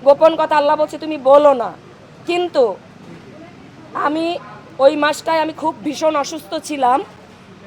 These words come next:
আমি হঠাৎ করে অসুস্থ হয়ে যাই, আমি শেরাটন, আমি গান করতে যাই, ফাইভ স্টার হোটেল ভাই, আমার বলতে কোনো দ্বিধা নাই।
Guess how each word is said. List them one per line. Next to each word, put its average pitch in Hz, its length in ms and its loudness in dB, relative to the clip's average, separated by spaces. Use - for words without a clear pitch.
আমি 294 420 -2
হঠাৎ 269 360 0
করে 320 160 -4
অসুস্থ 285 420 -2
হয়ে 285 220 4
যাই, 247 300 0
আমি 262 340 -2
শেরাটন, 269 640 0
আমি 262 200 -4
গান 240 240 -2
করতে 226 280 -8
যাই, 240 140 -2
ফাইভ 277 240 2
স্টার 302 240 -2
হোটেল 302 220 -2
ভাই, 240 200 0
আমার 311 240 2
বলতে 320 280 2
কোনো 339 180 -2
দ্বিধা 311 280 0
নাই। 233 180 -2